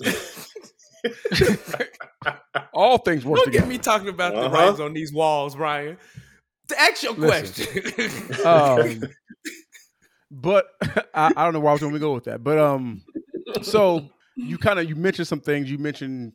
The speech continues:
Speaker 1: you know, the Queen of all queens. You
Speaker 2: Yeah.
Speaker 1: mentioned Mister West, you know,
Speaker 3: Mm-hmm.
Speaker 1: musical genius.
Speaker 2: Mm-hmm.
Speaker 1: Um, you mentioned Demi Lovato. I know we ca-, I can probably mention all the other folks, and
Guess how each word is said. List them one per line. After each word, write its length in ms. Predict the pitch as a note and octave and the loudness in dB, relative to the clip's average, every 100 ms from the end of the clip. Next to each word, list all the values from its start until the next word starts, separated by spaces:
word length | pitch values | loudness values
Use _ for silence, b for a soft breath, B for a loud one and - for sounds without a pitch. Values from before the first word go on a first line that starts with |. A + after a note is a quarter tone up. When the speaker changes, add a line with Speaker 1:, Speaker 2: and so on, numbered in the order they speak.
| _ | _
Speaker 1:
you 100 | C3+ | -6
know, 240 | B2 A2+ A2 | -2 -2 -2
the 100 | A2+ | -4
Queen 240 | - C3+ | 0 2
of 100 | A#2+ | 4
all 140 | A2+ A2+ | 4 2
queens. 600 | - G#2+ A2 A2+ A2 - A2 | -2 -6 -6 -12 -16 -20 -18
You 100 | B2+ | -10
Speaker 2:
Yeah. 120 | C3+ | -6
Speaker 1:
mentioned 560 | B2+ - B2+ A#2+ A2 G#2+ _ _ _ - | -6 -6 -10 -10 -12 -16 _ _ _ -8
Mister 380 | C#3+ D#3+ - D#3+ | 0 2 2 -2
West, 640 | B2 C3 A#2+ - - - _ _ _ - | 0 0 0 -6 -12 -18 _ _ _ -6
you 120 | D3 | -4
know, 220 | B2+ A#2 | -2 -2
Speaker 3:
Mm-hmm. 280 | G#2+ - G#2+ | -4 -6 0
Speaker 1:
musical 360 | D#3+ D#3 C#3+ C#3+ | 4 4 4 2
genius. 800 | A2+ C3 B2+ A#2 A2+ - - - - | 2 2 2 2 0 -2 -12 -16 -10
Speaker 2:
Mm-hmm. 380 | A#2 A#2+ F#2+ C3 | -6 -4 -4 2
Speaker 1:
Um, 800 | C3 B2 A#2+ A#2 A2+ A2+ G#2+ G#2 - | 4 4 4 2 0 -2 -4 -8 -10
you 100 | C3 | -2
mentioned 300 | C#3 D3 C3 | 0 0 2
Demi 180 | C3+ C#3 | 2 2
Lovato. 880 | C3 A2+ A2+ A#2 A2+ A2+ A2+ A2+ A#2 _ - | 0 0 0 0 0 0 0 -2 -8 _ -8
I 100 | B2+ | -2
know 120 | C3 | 2
we 120 | C#3 | 2
ca-, 100 | C#3+ | 2
I 60 | C#3 | 0
can 140 | C#3 | 0
probably 220 | C3 C3+ | 2 2
mention 240 | C3+ C3 A#2 | 0 -4 0
all 180 | C3+ C#3 | 4 4
the 80 | C#3+ | 2
other 120 | A#2+ | 0
folks, 340 | C3 B2+ - - | -2 -4 -6 -10
and 280 | A2+ G#2 | -10 -10